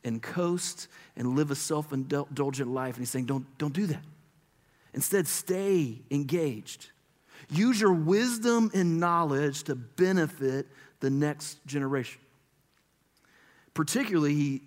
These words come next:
instructs these older women to teach younger women. Now, the particular things happening with these instructions to younger women might be jarring for us in this culture if we don't remember the context. Now, remember the context is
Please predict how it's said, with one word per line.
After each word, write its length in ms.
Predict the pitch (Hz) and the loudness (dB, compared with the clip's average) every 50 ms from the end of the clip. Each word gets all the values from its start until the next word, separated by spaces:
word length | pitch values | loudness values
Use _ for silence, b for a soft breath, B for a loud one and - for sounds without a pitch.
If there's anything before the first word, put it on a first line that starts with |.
| - | -8
instructs 420 | - 135 - - - 180 156 - - | -6 -4 -4 -2 -2 -4 -4 -4 -4
these 200 | 147 135 120 - - _ - | -4 -6 -6 -8 -12 _ -4
older 300 | 147 160 170 160 156 143 | -2 -2 0 0 -2 -2
women 240 | 139 139 135 135 127 | -2 0 0 0 -2
to 80 | 127 | -4
teach 360 | 120 - - 143 135 - - 135 | -4 -4 -4 -4 -4 -4 -6 -6
younger 300 | 135 131 131 113 107 107 | -4 -4 -4 -4 -6 -8
women. 320 | 110 107 101 104 98 92 - - _ _ _ B B B B B B B B B B B B B B B B B B | -8 -8 -8 -8 -10 -12 -16 -20 _ _ _ B B B B B B B B B B B B B B B B B B
Now, 160 | - 190 202 | 0 0 2
the 160 | 196 175 - 165 | 2 2 2 2
particular 680 | - 175 160 - - - 254 - 254 254 233 208 180 | 2 0 -2 0 0 -2 -2 -2 0 2 2 2 2
things 360 | - - 214 185 147 139 - | 2 2 0 2 2 0 -2
happening 840 | - - - 185 185 185 185 185 135 117 110 107 107 113 139 - - - - - | -4 -6 -4 -4 -2 -2 -4 -4 -4 -6 -4 -4 -4 -6 -6 -8 -12 -20 -10 -4
with 100 | - 156 | -2 0
these 120 | 160 156 143 | 0 0 0
instructions 580 | 139 135 - - 202 185 - 185 160 147 - | -2 -2 -2 -2 -4 -4 -2 -4 -4 -4 -4
to 220 | - - 143 131 117 B B B B B | -4 -4 -4 -4 -4 B B B B B
younger 460 | - 131 143 156 160 165 160 143 131 | -8 -4 -2 0 0 0 -2 -4 -4
women 320 | 120 123 120 117 123 120 127 | -4 -4 -2 -2 -2 0 0
might 180 | 143 165 151 | -2 -2 -2
be 80 | 147 139 | -4 -6
jarring 640 | 123 117 - - 147 135 139 143 147 147 143 135 127 | -6 -6 -6 -4 -2 -2 -2 -4 -4 -2 -2 -4 -4
for 240 | - - 135 127 - | -6 -6 -8 -6 -6
us 200 | 123 123 - - | -6 -6 -6 -6
in 120 | 120 113 | -6 -6
this 160 | 117 113 - | -6 -6 -8
culture 440 | - - - 139 131 - - 131 101 | -8 -8 -8 -8 -8 -6 -8 -8 -8
if 120 | 113 113 143 | -8 -6 -4
we 120 | 147 165 | -2 -2
don't 140 | 170 156 - | -2 -2 -2
remember 340 | 135 127 131 131 131 127 117 | -2 -2 -2 -2 -2 -2 -4
the 120 | 110 107 | -6 -6
context. 920 | - - - 135 120 110 101 - - - _ _ - - - - - - _ _ _ _ B B B B B B B B B | -8 -8 -8 -8 -8 -8 -10 -12 -16 -20 _ _ -20 -20 -20 -20 -20 -20 _ _ _ _ B B B B B B B B B
Now, 140 | 170 160 - | -4 -4 -2
remember 680 | 156 156 165 160 165 175 185 208 226 240 233 247 233 185 | 0 2 2 4 4 4 4 4 2 2 0 0 0 0
the 160 | 160 160 135 | 0 -2 -2
context 840 | - - - - 214 214 226 214 196 - 131 113 107 - - - 135 | -4 -10 -12 -8 -6 -4 -4 -4 -6 -8 -10 -10 -10 -10 -12 -10 -6
is 300 | 120 120 123 113 - | -6 -6 -6 -6 -10